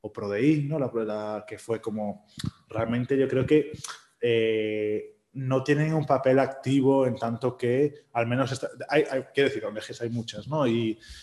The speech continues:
y, y no puedo responder como por Cruz Roja o por estas, o, o, o por cear, etcétera, etcétera, ¿no? Como por, por, por esta clase como de, de, de, de instituciones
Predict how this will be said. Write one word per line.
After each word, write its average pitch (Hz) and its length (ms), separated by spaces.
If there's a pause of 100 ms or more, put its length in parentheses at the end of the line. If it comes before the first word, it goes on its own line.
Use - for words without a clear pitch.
(120)
y, 117 460
y - 20
no 117 160
puedo 127 220
responder 120 400
como 113 200
por 110 200
Cruz 120 240
Roja 117 260
o 107 80
por 110 140
estas, - 320
o, 123 120
o, 110 480
o 113 60
por 110 220
cear, 120 640
etcétera, 117 240
etcétera, 113 240
¿no? 123 100
Como 139 180
por, 113 220
por, 113 340
por 110 280
esta 113 180
clase 117 240
como 110 220
de, 101 180
de, 107 400
de, 110 300
de 117 160
instituciones - 960